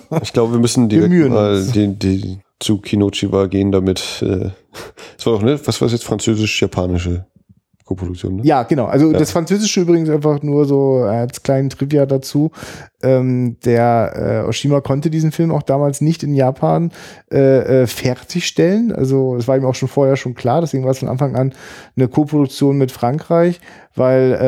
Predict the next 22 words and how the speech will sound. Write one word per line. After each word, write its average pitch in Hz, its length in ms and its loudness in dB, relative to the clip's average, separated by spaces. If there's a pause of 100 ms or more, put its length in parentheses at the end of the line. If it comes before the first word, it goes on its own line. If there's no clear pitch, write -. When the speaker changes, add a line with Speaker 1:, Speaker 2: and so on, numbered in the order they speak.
Speaker 2:
alles, 139 280 2
was 139 140 0
dort 131 260 0
in 110 60 -4
expliziten 131 540 -8
Szenen 139 280 0
passiert, 131 300 -2
ist 123 100 -4
auch 127 200 -2
noch 131 180 0
heute 175 380 2
zensiert 151 500 -2
in 202 120 -2
Japan. 196 580 -2
Also 131 180 -2
der 131 120 2
ist 123 100 2
auch 120 160 0
heute 156 180 0
noch 147 140 0
nicht 151 220 -2
unzensiert, 151 580 0